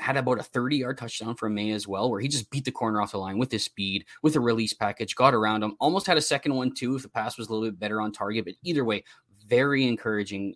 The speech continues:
um, showing for Devontae Walker. Um, it made me feel good about his role in this offense, made me feel good about what he could do. And I just love to see that his athleticism was still just so standing out amongst, like, uh, the, at the next level as well. I mean, we saw it in the Georgia game last year when he broke, like, that long play as well. Like, he clearly is a very athletic guy,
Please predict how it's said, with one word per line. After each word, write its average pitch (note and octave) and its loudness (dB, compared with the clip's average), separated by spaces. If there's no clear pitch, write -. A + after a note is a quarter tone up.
um, F2+ -8
showing F#2+ -6
for F#2+ -12
Devontae F2 -12
Walker. F2+ -6
Um, F#2+ 0
it A#2 2
made B2+ 6
me B2+ 8
feel B2 2
good A#2 2
about A#2 2
his A2+ 0
role A2 4
in A#2+ 2
this A2+ 0
offense, A2+ 0
made G2 -4
me G#2 -2
feel G#2+ -4
good G#2 -4
about G2 -4
what G#2+ -4
he - -6
could G#2 -14
do. G#2 -4
And B2 4
I B2 4
just C3 0
love D3 4
to - -4
see B2+ 2
that B2 2
his A#2+ 0
athleticism G#2+ -2
was G2+ -8
still A2+ -6
just - -6
so - -2
standing A2+ 0
out G2+ 0
amongst, G2 -6
like, G2 -6
uh, G2 -12
the, G2+ -10
at G2 -8
the A2+ -4
next G#2+ 0
level G#2 0
as G2+ -2
well. A2 0
I D3 2
mean, A3 4
we A#3 2
saw G3+ 4
it A3 8
in A#3 6
the F#3 4
Georgia A#2+ 2
game A2+ 4
last G#2+ 0
year G#2 -2
when G#2+ 0
he G#2 0
broke, G#2 -6
like, G2+ -16
that F#2+ -4
long G2 -4
play G#2 4
as G2+ 0
well. F#2+ 4
Like, G2 2
he B2+ -2
clearly D#3 10
is B2 2
a A2+ 2
very A2+ 2
athletic G#2 -2
guy, F#2+ 2